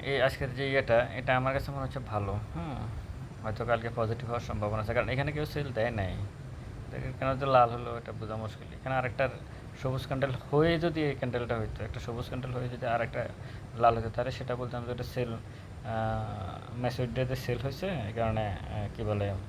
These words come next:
মার্কেট ডাউন হচ্ছে। এটা কিন্তু হয় নাই আজকে। আজকে ভলিউমও বেশ ভালো হয়েছে, আহ, মোটামুটি খারাপ না। তো আশা করি মার্কেট, আহ, সামনের দিনগুলোয় ভালো যাবে।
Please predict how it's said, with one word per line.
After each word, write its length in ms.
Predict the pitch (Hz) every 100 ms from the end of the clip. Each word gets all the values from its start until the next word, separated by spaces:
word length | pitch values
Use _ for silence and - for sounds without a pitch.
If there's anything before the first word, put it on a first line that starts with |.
| - - - - 113
মার্কেট 320 | 110 107 104
ডাউন 240 | 107 107
হচ্ছে। 280 | 104 - - - - - - - - -
এটা 160 | 127
কিন্তু 200 | 123 123
হয় 220 | 110 117 110
নাই 160 | 104
আজকে। 260 | 95 - 110 220 - - - - - - -
আজকে 160 | - 147
ভলিউমও 500 | 131 131 131 131 127
বেশ 180 | 127
ভালো 240 | 117 117 117
হয়েছে, 260 | 127 -
আহ, 1300 | - - - - - - - - - - - 120 113
মোটামুটি 480 | 110 107 110 107 107 104 110 101 -
খারাপ 200 | 107 104
না। 380 | 101 127 202 - - - - - - - - - - -
তো 80 | 92
আশা 220 | 127 156
করি 140 | 156
মার্কেট, 520 | 147 135 135 131 -
আহ, 200 | 127 127
সামনের 340 | 127 123 120 117
দিনগুলোয় 380 | 127 123 120 117
ভালো 220 | 113 113
যাবে। 240 | 117 120